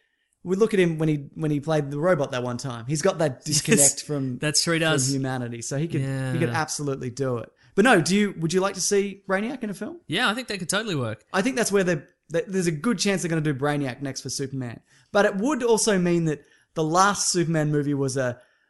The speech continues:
Speaker 1: was an
Speaker 2: World
Speaker 1: alien,
Speaker 2: engine.
Speaker 1: yeah, an
Speaker 2: Yeah,
Speaker 1: alien
Speaker 2: I was
Speaker 1: ship
Speaker 2: just
Speaker 1: shows
Speaker 2: thinking that
Speaker 1: up,
Speaker 2: actually, yeah.
Speaker 1: and then it, yeah, like, as much as I'd like to see it, they, they might not do it because they,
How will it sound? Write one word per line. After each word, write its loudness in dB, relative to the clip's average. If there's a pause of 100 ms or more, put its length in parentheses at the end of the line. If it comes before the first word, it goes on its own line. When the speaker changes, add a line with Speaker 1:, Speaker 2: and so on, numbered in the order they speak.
(160)
Speaker 1:
was -2
an 4
Speaker 2:
World 4
Speaker 1:
alien, 4
Speaker 2:
engine. -2
Speaker 1:
yeah, 2
an -6
Speaker 2:
Yeah, 2
Speaker 1:
alien 2
Speaker 2:
I 2
was 2
Speaker 1:
ship 2
Speaker 2:
just 2
Speaker 1:
shows 4
Speaker 2:
thinking 4
that 4
Speaker 1:
up, 4
Speaker 2:
actually, -4
yeah. -4
Speaker 1:
and 0
then 0
it, -8
yeah, -4 (180)
like, -4
as -4
much 0
as -2
I'd 0
like -2
to -6
see 2
it, -6
they, -4 (420)
they -4
might -2
not -6
do -2
it -8
because -8
they, -4